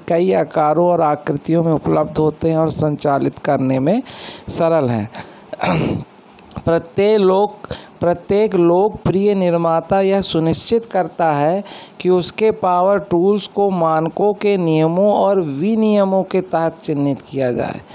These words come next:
ठीक है ना, कि सब standardization रहे, ठीक है ना। व्यावसायिक सुरक्षा, स्वास्थ्य प्रशासन,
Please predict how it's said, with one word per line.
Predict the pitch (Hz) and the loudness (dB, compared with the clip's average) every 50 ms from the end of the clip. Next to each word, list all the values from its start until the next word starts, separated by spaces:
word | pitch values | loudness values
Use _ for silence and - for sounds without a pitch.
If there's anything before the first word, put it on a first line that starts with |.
| - - - - - - - | -20 -20 -20 -20 -20 -10 -6
ठीक | 165 170 165 | -6 -4 0
है | 190 202 | 0 2
ना, | 214 208 190 | 2 2 2
कि | 165 - 175 | 2 -2 -6
सब | 160 - 185 185 185 | -2 0 0 0 0
standardization | 220 220 180 170 160 - - 196 190 185 190 180 185 185 180 180 175 170 175 170 160 160 190 175 170 | 0 0 -2 -2 -2 -2 -2 0 0 0 0 2 2 2 2 2 2 2 2 0 0 0 0 0 0
रहे, | 165 143 131 131 160 214 240 - - - - - - - | 0 0 0 0 -2 -4 -4 -10 -16 -20 -20 -20 -10 -4
ठीक | - 160 160 | -4 -2 0
है | 190 208 | 0 0
ना। | 208 180 131 117 - - - - - - 170 | 0 0 0 -2 -6 -14 -20 -20 -14 -6 -2
व्यावसायिक | 160 170 175 170 151 - 180 175 180 196 220 214 - | 0 2 2 2 0 0 0 2 2 2 0 0 -2
सुरक्षा, | - 208 190 185 180 165 175 - - 202 202 214 220 | -2 0 2 2 0 -2 -2 -6 -2 0 0 0 0
स्वास्थ्य | 190 - - 180 180 180 185 190 - - 185 | -2 -2 -2 0 0 2 0 -2 -2 -4 -6
प्रशासन, | - - 170 - - 156 135 131 - - 135 120 107 101 | -2 -2 -2 -2 0 -2 -2 -2 -2 -2 -4 -4 -4 -6